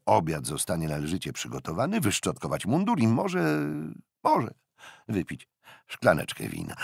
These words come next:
Nie musiał za to pamiętać o zabraniu stamtąd listu z pisemnym rozkazem. Miał go przy sobie na piersi poskładany, papier szeleścił cichutko przy każdym oddechu. Gdy kwadrans przed pierwszą wyszedł z gospody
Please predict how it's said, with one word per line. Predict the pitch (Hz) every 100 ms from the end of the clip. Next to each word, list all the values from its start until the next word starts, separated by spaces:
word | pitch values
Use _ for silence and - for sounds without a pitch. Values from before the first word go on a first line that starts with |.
| - - -
Nie | 101 190 208
musiał | 139 - -
za | 67 80
to | -
pamiętać | 85 82 85 82 -
o | 87
zabraniu | 87 76 104 82 69
stamtąd | - 85 71 76 -
listu | 82 98 90 - - 73
z | -
pisemnym | - - - 76 65 62
rozkazem. | 64 - - 76 60 58
Miał | 65 92
go | 107
przy | - 64
sobie | - 92 127
na | 69 -
piersi | - 80 95 - -
poskładany, | - - - - - 55 - - 76 85 78 -
papier | 78 - 107 73
szeleścił | - - 76 69 67 67 92 - - - 160 -
cichutko | - - - - - 113 _ _ - 123
przy | - - -
każdym | - 73 76 110
oddechu. | 98 127 135 131 - _ _ _ _ _ _ _ _ _ _ _ _ - - -
Gdy | 123 143
kwadrans | - 120 113 64 64 -
przed | - - -
pierwszą | 90 - 58 57
wyszedł | 117 - - - -
z |
gospody | - - - 196 180 180